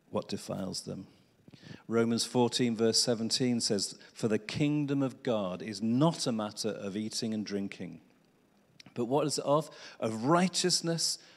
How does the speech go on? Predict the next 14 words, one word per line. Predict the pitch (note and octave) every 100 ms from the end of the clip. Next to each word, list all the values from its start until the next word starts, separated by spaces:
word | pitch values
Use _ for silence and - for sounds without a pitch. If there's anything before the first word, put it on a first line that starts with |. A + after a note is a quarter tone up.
| _ -
peace, | - F3+ A#2 - - - - - _
and | A2+ A2+
joy | G2+ C#3 C3 A#2 G2 F#2+ - -
in | A2+
the | A2+
Holy | - B2 A#2 A2+
Spirit." | - - A#2+ G#2+ F2 - - - - - - - -
What | C3+ G#3+
are | A#3
we | A3
focused | - G#3+ A3 G#3 -
on? | D#3+ A#2 F#2+ F#2 - _ _ _ -
The | C3 -
external? | G3 G3+ - - F#3+ F3+ G3+